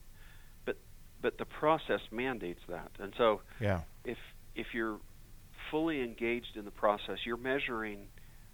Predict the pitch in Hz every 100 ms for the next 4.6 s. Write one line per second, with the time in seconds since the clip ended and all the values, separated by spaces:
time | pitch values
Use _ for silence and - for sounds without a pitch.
0 | - - - - 113 107 113 131 - 107
1 | 98 - 110 113 107 110 117 - 110 101
2 | 98 98 95 95 98 104 104 - 95 90
3 | 95 98 95 90 - - - - - 110
4 | - - 87 - 104